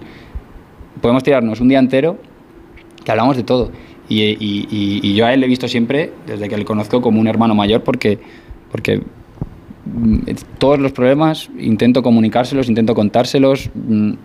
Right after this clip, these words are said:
no siempre porque no estamos en contacto casi nunca, pero cuando nos vemos. Entonces esto me lo ha dado el fútbol. El fútbol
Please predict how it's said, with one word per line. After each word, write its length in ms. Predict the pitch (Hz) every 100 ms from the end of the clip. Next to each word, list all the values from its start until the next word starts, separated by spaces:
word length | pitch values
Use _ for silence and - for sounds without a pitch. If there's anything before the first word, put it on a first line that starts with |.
| - - - - -
no 280 | 127 120 131
siempre 300 | 131 151 151
porque 220 | 120 110
no 60 | 117
estamos 220 | 120 131
en 60 | 120
contacto 580 | 117 117 113 110 110 -
casi 220 | 117 110 107
nunca, 240 | 127 135
pero 140 | 120
cuando 200 | 107 107
nos 160 | 104 98
vemos. 280 | 110 107 101 - - - - -
Entonces 360 | 104 104 110 135
esto 160 | 127 131
me 80 |
lo 60 | 113
ha 40 |
dado 80 | 101
el 40 | 98
fútbol. 320 | 120 110 107 - - - - -
El 60 | -
fútbol 440 | 117 123 139 -